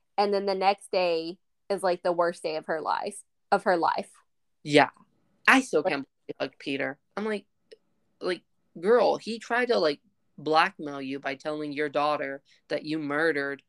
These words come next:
Speaker 2: her mom. And I love, okay, so I'm gonna, I'm sorry, guys, I'm kinda, like, running around, but I love, like, after she, um,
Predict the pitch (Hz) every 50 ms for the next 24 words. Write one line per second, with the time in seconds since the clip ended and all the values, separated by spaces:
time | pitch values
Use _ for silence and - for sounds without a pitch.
0 | _ _ _ _ _ _ - - 156 147 143 139 147 160 156 139 131 131 139 -
1 | _ - - - - 185 185 - 175 190 240 247 202 151 139 143 143 147 156 -
2 | _ - 147 - 147 139 - 143 135 143 147 139 139 135 131 135 - 147 - -
3 | - 139 127 - 127 127 135 135 143 135 135 143 143 139 139 135 131 - - 147
4 | 147 147 143 135 143 135 143 139 135 135 135 139 - - - - - _ - 175
5 | - - - _ _ _ - 165 170 190 180 156 143 151 143 151 151 143 147 139
6 | 139 139 _ - 143 143 135 - - 160 165 165 160 - - 160 151 143 143 139
7 | 131 123 - 139 143 151